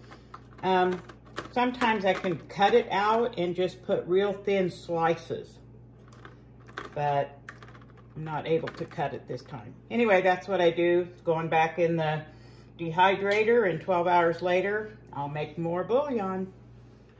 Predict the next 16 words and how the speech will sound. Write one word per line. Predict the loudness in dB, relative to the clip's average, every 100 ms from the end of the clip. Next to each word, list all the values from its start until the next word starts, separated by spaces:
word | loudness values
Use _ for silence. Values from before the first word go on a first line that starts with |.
| -20 -20 -20 -20 -20 -20 -20 -12
Well, | -6 -4
guys, | 0 2 2 -2
it's | -6 0
actually | 0 -2 -8
the | -6
next | -4 -4 -6 -4
day, | -2 0 0
and | 0
I | -2
was | -6
gonna | -6 -4 -4
show | -4 -2
you | 0 0 0 0 0
more | -2 0 -2 0
of | 0 0 0
the, | 0 2 2 0